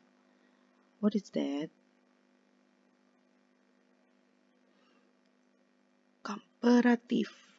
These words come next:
digunakan untuk membandingkan dua benda.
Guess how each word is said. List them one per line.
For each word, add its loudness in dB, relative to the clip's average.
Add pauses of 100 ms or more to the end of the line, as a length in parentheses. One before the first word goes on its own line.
(160)
digunakan -4
untuk -4
membandingkan 0 (480)
dua 6
benda. -4